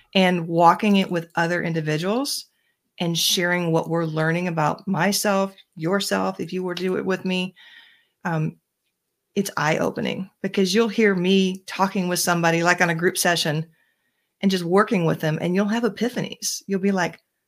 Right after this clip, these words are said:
"Oh, okay," you know, based off of your own, own unique design. I mean, it's just,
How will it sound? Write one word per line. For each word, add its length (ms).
"Oh, 440
okay," 720
you 120
know, 420
based 240
off 100
of 140
your 160
own, 300
own 220
unique 380
design. 520
I 60
mean, 240
it's 160
just, 280